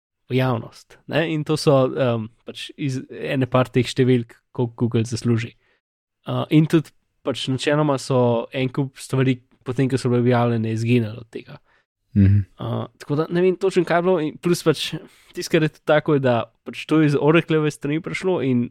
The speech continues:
Speaker 1: ker oni tožijo Google, hoče Google tožiti za, pač, "Dajte nam nekaj denarja od vsake prodaje", ne,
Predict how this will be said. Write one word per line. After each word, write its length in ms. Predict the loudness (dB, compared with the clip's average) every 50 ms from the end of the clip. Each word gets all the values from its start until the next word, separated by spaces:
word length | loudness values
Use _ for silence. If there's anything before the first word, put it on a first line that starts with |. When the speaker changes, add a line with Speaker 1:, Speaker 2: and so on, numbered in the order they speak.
| -8 _
Speaker 1:
ker 180 | -8 -4 -2 0
oni 220 | 2 2 2 2
tožijo 400 | 2 2 2 2 2 2 0 0
Google, 480 | 0 -4 -2 2 2 2 2 0 -2 -6 _ _ -20 -10
hoče 340 | -2 -2 0 0 0 -4 -6 -6 _ _ _ _
Google 260 | -4 0 2 2 2
tožiti 400 | 2 0 -2 0 0 -2 -4 -2
za, 280 | -2 -2 -2 -2 -4 -8 -14 _ _ _ _ _
pač, 220 | _ _ -12 -2 0
"Dajte 240 | 0 0 2 2 0
nam 120 | 2 2
nekaj 220 | 2 0 0 -2 -4
denarja 360 | -2 -2 -2 0 0 0 0
od 80 | -2 -2
vsake 280 | -2 -2 -2 -2 -4 -8
prodaje", 540 | -8 -8 -6 -4 0 0 2 2 0 -2
ne, 220 | -4 -6 -8 -8